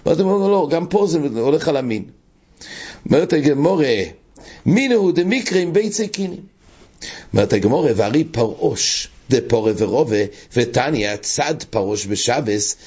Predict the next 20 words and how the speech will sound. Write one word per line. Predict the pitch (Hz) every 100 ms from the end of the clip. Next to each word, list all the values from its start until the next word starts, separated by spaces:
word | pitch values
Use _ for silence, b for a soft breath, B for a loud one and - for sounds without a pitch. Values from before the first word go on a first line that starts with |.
| B -
רב | 107 85
אליעזר | 110 151 113 104
מחייב, | 104 - 113 147 107 101 98 - - B B B 117
ורב | 110 101
יהושע | 95 107 101 - 143 156 104 101
פויטר. | - 101 104 - 101 101 98 101 98 101 92 104 107 98 - - - - - - B B B B B
הגמרא | - 110 196
אומרת, | 190 139 165 127 - - - - - - - - -
הנה, | 160 202 233 - -
יש | 127 180 - 147
לך | 151 139 104
פה | 170 180
פרעוש | 156 131 127 117 -
שהוא | 123 113
פורה | 135 151 156
ורובה, | 113 95 90 90 - - B B B B -
ובכל | 107 - 170
אופן | 202 139 156
כתוב | 143 107 170 175 123 - - - - - B B B B
שהצד | - 120 113 - 170